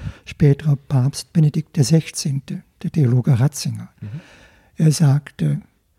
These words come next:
Speaker 1: „Der Mensch ist unheilbar religiös.“ Ja.
Speaker 2: Mhm.
Speaker 1: Das ist etwas, dieser Ruf des Göttlichen ist in jedem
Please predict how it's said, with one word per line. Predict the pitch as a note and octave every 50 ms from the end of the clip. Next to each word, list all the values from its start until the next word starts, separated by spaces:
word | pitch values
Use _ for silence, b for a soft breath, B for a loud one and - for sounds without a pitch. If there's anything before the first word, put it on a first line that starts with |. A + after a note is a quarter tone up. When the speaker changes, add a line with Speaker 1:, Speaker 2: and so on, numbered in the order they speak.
| _ _ _ _ _ _ _ - -
Speaker 1:
„Der | D#3+ C3+
Mensch | C3 D3 D#3+ E3 F3+ G3 - -
ist | D#3+ - - -
unheilbar | - E3+ D#3 E3 E3+ E3+ C3+ B2 C#3 C3+ C3+ C3+ C3 - - C3+ B2 A#2+ A#2 - _ _
religiös.“ | - D3+ A#2 A#2+ A2 A2 A#2+ A#2 - - - B2 A#2+ A#2+ - - - _ _ _ _ _ _ _ _ _ _ _ _ _ _ _ _ _ _ _ _ _ -
Ja. | C3 B2+ - B B B B B B B B B
Speaker 2:
Mhm. | A#2 G#2+ G#2+ A2+
Speaker 1:
Das | - F3+ D#3 -
ist | G3 D#3 -
etwas, | F3 E3 - - E3+ - - -
dieser | - D#3 C3 E3
Ruf | D3 B2 C3+ D#3+ G3 A#3 - -
des | - G3+ E3 - -
Göttlichen | - F3 F#3 - - - D#3 - - F3+ D#3 D3+ - -
ist | F3+ C#3 - - -
in | D#3 C3+ B2
jedem | B2 C3+ D#3 F#3 G3+ G#3+ - - G3+ F3+ F3+ F3+